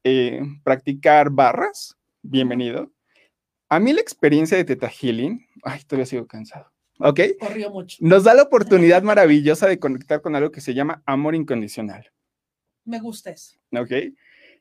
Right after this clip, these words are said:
Speaker 1: El amor incondicional desde el punto de vista de Theta Healing es darnos la oportunidad que hay algo latiendo dentro de nosotros que nos permite volver a tener susurros de conciencia y decirnos que todo está bien.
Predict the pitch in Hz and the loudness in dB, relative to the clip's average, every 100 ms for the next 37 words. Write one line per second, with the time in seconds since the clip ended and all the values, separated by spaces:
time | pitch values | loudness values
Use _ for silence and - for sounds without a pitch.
0 | _ - 180 202 233 302 427 247 165 147 | _ 2 4 4 2 0 -2 -4 -2 0
1 | 143 147 151 139 135 170 170 208 139 123 | 2 2 0 0 -2 -4 -2 0 0 0
2 | 135 123 - - - 127 123 185 - _ | -4 -4 -8 -16 -6 -4 -4 -8 -16 _
3 | _ _ - 170 190 202 226 220 190 151 | _ _ -4 -2 0 0 -2 -4 -2 -2
4 | 143 143 135 135 151 - - 208 233 240 | 0 2 2 2 0 -6 -4 0 0 2
5 | 208 - 151 151 156 139 143 127 123 120 | 2 2 2 2 2 2 0 0 -2 -4
6 | 131 135 156 349 - _ _ _ _ _ | -4 -4 -6 -8 -14 _ _ _ _ _
7 | _ _ _ 123 127 - 131 147 202 220 | _ _ _ -4 -4 -2 0 0 -2 -4
8 | 139 190 453 _ _ _ _ _ _ _ | -6 -6 -10 _ _ _ _ _ _ _
9 | _ _ 139 170 202 254 269 180 185 180 | _ _ 0 2 4 2 2 -2 -2 -6
10 | 147 185 196 147 139 123 135 127 127 147 | -2 -4 0 -2 -2 -4 -2 -2 -2 0
11 | 143 139 135 202 - _ - 135 135 160 | 0 -2 -4 -6 -10 _ -4 -2 0 0
12 | 151 151 139 135 120 - 85 85 | -2 -2 -4 -2 -2 -2 -10 -12